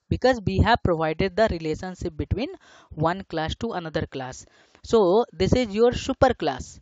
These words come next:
This class is called super class and this is your subclass. So when you are, this is your super class type A referenced variable and a storing subclass object type.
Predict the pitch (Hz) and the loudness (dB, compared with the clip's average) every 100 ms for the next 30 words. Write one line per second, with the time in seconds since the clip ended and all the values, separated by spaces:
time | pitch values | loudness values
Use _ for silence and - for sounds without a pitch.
0 | _ 143 147 226 - 202 190 208 196 - | _ -6 -2 -2 -2 -2 0 -2 -4 0
1 | 202 202 - 190 208 190 156 202 190 170 | 0 0 -2 0 0 -2 -2 -2 -2 -6
2 | 170 196 180 180 208 - 180 - 156 143 | -4 -4 0 0 -2 0 -2 0 -4 -6
3 | 127 - - _ _ _ _ - 156 151 | -6 -10 -16 _ _ _ _ -6 -2 2
4 | 240 269 - 196 190 165 151 202 - _ | 2 0 -6 0 2 2 0 -4 -8 _
5 | _ 143 139 - 233 196 202 208 - - | _ -4 -2 -2 -2 2 2 2 -4 -12
6 | - 208 - 214 - 175 175 170 - _ | -6 -2 0 -2 -2 -2 -2 -4 -8 _
7 | 170 185 214 - _ _ 202 226 180 151 | -4 -4 -2 -6 _ _ 4 4 2 0
8 | 202 - _ _ _ - 135 131 160 202 | -6 -12 _ _ _ -8 -4 -4 -4 -4
9 | 208 202 175 170 147 139 147 214 - _ | -4 -4 -4 -2 -2 -2 -4 -4 -10 _
10 | _ _ 160 151 151 - 208 226 170 156 | _ _ -14 -12 -14 2 6 6 4 -8
11 | 220 - _ _ _ - - 202 208 - | -12 -18 _ _ _ -20 -4 -2 0 -4
12 | - 190 190 180 156 151 160 - 151 156 | -2 -2 -2 -4 -6 -6 -10 -10 -12 -8
13 | 147 127 - | -8 -10 -14